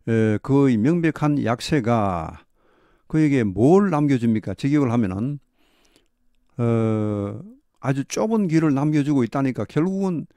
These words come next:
어, 그렇게 하기 힘들다는 말이죠. To two hundred seventy electoral college votes, 이백칠십 명의 선거인단 투표,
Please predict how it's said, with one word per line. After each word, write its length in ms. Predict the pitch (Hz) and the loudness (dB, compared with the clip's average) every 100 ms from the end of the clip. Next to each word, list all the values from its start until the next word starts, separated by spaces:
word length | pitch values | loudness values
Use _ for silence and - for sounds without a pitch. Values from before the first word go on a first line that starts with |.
| _ _ _ 117 | _ _ _ -4
어, 800 | 113 110 107 104 101 98 104 107 | -2 0 -2 -2 -4 -6 -10 -10
그렇게 260 | - 180 135 | -8 -6 -6
하기 260 | 113 156 | -4 -4
힘들다는 460 | - 196 240 240 247 | -2 -2 -2 -4 -4
말이죠. 560 | 107 98 87 98 147 160 _ | -4 -4 -4 -4 -4 -8 _
To 160 | - 107 - | -8 -6 -8
two 180 | - 135 | 0 2
hundred 240 | 123 120 - | 4 2 2
seventy 320 | 123 117 110 - | 2 2 0 -2
electoral 300 | 120 113 113 - | -2 0 -2 0
college 280 | 120 110 | 2 2
votes, 320 | - 165 143 - - - - - | 2 0 -2 -18 -20 -20 -20 -4
이백칠십 680 | 135 156 - - 190 - 185 | 0 2 0 -6 -6 -2 0
명의 500 | 175 143 165 165 - _ _ - | 2 2 4 2 0 _ _ -4
선거인단 760 | 147 151 151 135 127 139 131 - | 0 4 4 4 4 2 0 -2
투표, 360 | 185 - 95 | -4 -2 -4